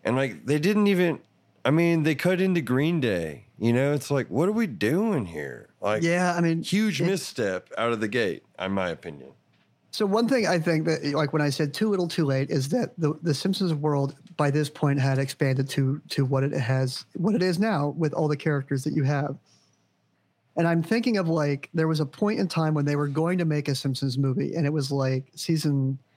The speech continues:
Speaker 2: between, like, seasons two and three maybe. And that movie was going to be Camp Krusty. And I cannot think of a better way to make a Simpsons movie. It was very simple.
Speaker 1: Wasn't The Monorail also considered to be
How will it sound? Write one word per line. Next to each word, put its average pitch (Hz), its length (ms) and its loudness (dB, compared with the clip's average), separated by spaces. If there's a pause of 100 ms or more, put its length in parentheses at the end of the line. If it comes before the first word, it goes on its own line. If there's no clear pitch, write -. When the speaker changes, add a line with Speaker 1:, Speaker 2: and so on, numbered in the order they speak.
(460)
Speaker 2:
between, 165 320 0
like, 151 120 0
seasons 143 680 0
two 165 160 2
and 135 160 2
three 135 220 2
maybe. 123 380 -2 (600)
And 151 120 2
that 165 160 2
movie 180 240 2
was 240 180 0
going 156 200 0
to 147 60 0
be 139 380 0
Camp 143 320 -2
Krusty. 196 540 -2 (800)
And 151 100 2
I 151 100 2
cannot 180 460 0
think 170 160 0
of 160 80 0
a 156 60 2
better 170 380 0
way 135 520 0 (480)
to 131 580 0 (1400)
make 175 400 2
a 165 60 2
Simpsons 147 520 -2
movie. 131 460 -2
It - 60 0
was 147 200 2
very 156 420 0
simple. 131 300 -4
Speaker 1:
Wasn't 156 320 -2
The 131 80 0
Monorail 143 600 0
also 123 420 -2
considered 131 680 -4
to 123 100 -8
be 127 440 0